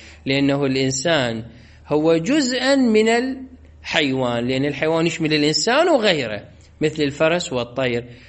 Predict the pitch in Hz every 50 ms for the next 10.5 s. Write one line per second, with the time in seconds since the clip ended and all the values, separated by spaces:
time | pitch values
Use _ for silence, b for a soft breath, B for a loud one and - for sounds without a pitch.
0 | B B B 147 165 170 170 180 165 - - 170 165 165 - 208 214 208 196 147
1 | - 156 160 165 165 160 151 143 151 156 - - - 226 254 247 214 185 196 233
2 | 220 - 156 143 135 156 185 175 - 139 135 123 120 120 107 - B B B B
3 | B 147 160 165 156 180 185 170 147 147 151 170 185 185 180 - - 139 143 143
4 | 147 151 147 147 143 139 - 156 131 135 143 139 135 139 139 139 156 185 190 147
5 | 131 120 B B B B - 156 139 147 160 175 190 196 185 180 170 - - 135
6 | 120 113 107 117 B B B B - - - 170 185 202 214 196 139 107 98 -
7 | - - - - - - - - _ - - 127 135 131 - 190 196 202 190 156
8 | 151 160 202 190 226 208 214 208 214 247 254 254 240 196 147 120 117 131 151 147
9 | - 143 139 135 - 160 151 139 147 147 143 139 135 170 196 185 175 175 180 180
10 | 175 170 160 - - 147 127 120 -